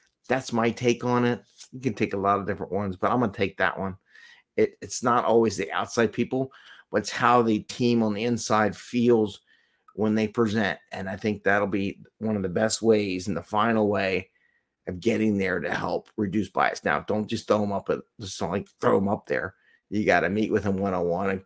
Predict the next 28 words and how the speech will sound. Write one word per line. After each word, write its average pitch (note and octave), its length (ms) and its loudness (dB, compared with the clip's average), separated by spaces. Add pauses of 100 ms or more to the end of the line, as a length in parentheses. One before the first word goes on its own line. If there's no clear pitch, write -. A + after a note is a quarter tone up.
(120)
build E3 220 6
up E3+ 120 6
their F3 100 6
confidence D3+ 580 0
to A2 80 -10
say, C#3 160 -2
"Hey, D3 260 2
I C3+ 100 4
really C#3+ 300 2
think C#3+ 260 -8
you C#3 80 -8
should C#3 200 -6
present. C3 360 -2 (840)
What G#2+ 140 0
do B2 60 4
you B2+ 100 2
need B2 220 0
for A#2+ 100 -2
me A#2+ 180 2
to A2 100 -2
do A2 240 2
it? - 140 0 (220)
How F#2+ 180 0
can A2 160 -4
I G#2+ 60 0
help G2+ 320 -4
you?" B1 160 -6 (400)
Right? G2 280 -6